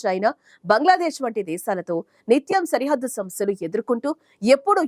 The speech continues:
ఎటువైపు నుంచి భారత్పై దాడి జరుగుతుందోనని భయపడే పరిస్థితి ఉండేది. కానీ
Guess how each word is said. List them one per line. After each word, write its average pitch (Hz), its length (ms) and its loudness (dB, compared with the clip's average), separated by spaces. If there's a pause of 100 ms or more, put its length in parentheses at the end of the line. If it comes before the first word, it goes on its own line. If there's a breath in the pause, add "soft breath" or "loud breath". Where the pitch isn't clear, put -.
ఎటువైపు 294 440 0
నుంచి 320 280 -4
భారత్పై 240 580 0
దాడి 190 280 -2
జరుగుతుందోనని 214 840 -2 (280)
భయపడే 202 340 0 (100)
పరిస్థితి 214 340 -6
ఉండేది. 269 300 -2 (340)
కానీ 294 240 2